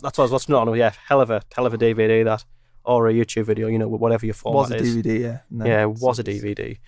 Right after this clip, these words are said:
Speaker 1: But yeah, no, I think for the first, like, three s-, months of that, once Keane came in, we were just fourteenth. You know, like, we, we went up a bit, but then we stagnated. And it wasn't until the season got on that we really got that momentum. And I think we'll probably see that again this season.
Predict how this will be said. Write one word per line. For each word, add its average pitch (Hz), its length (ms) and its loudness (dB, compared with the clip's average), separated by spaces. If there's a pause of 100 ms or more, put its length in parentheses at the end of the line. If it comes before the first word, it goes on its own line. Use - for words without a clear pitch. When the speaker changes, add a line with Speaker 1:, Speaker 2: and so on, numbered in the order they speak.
(280)
Speaker 1:
But 127 100 0
yeah, 131 260 6
no, 127 240 4
I 117 80 4
think 175 200 4
for - 60 0
the 156 80 0
first, 190 400 2
like, 135 160 2
three 123 680 2
s-, - 220 -16
months 135 440 2
of 113 140 -2
that, 113 220 2
once 117 220 -2
Keane 120 320 0
came 113 240 2
in, 120 140 2
we 113 80 2
were 107 180 4
just 107 180 -10
fourteenth. 117 560 0 (400)
You 120 80 2
know, 110 140 4
like, 113 120 2
we, 117 100 2
we 117 140 0
went 120 260 0
up 127 100 0
a 123 40 0
bit, 113 340 -2
but 127 60 0
then 113 120 0
we 117 60 0
stagnated. 117 540 -2 (300)
And 123 80 -2
it 123 40 2
wasn't 123 240 0
until 120 120 -4
the 113 60 0
season 117 260 2
got 117 140 2
on 113 180 2
that 113 80 -2
we 104 60 -4
really 113 280 0 (440)
got - 140 -2
that 123 140 0
momentum. 123 440 2
And 113 60 2
I 110 60 2
think 123 180 -2
we'll 110 80 0
probably 135 260 -2
see - 140 -4
that 120 120 0
again 131 240 2
this 139 120 0
season. 151 300 2